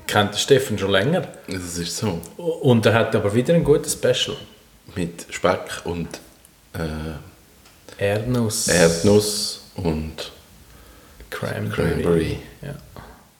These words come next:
Speaker 2: Ja.
Speaker 1: Und alles selber gemacht und super organic.
Speaker 2: Und ich glaube, er macht grössere Pommes frites.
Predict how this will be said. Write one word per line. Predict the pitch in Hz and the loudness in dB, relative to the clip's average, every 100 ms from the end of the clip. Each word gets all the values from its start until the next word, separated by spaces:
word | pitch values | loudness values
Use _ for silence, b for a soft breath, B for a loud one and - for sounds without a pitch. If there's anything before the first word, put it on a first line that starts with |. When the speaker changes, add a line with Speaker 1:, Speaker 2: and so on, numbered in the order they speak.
| B B B - | B B B -6
Speaker 2:
Ja. | 120 | 4
Speaker 1:
Und | 123 | 8
alles | 131 131 | 8 6
selber | 131 123 120 - | 6 6 4 2
gemacht | 113 113 - - - | 0 0 -2 -12 -10
und | 107 98 92 - - | -6 -6 -6 -8 -8
super | - - - 110 107 107 | -8 -6 -4 -6 -2 -2
organic. | 101 101 92 92 90 - - B B B - | 0 -2 -4 -6 -12 -16 -20 B B B 2
Speaker 2:
Und | |
ich | 107 | 4
glaube, | 117 117 | 8 8
er | 123 | 8
macht | 110 - | 4 2
grössere | 101 98 - 87 | 2 2 0 -6
Pommes | 85 82 90 | -2 -2 -2
frites. | 95 82 - | -4 -6 -8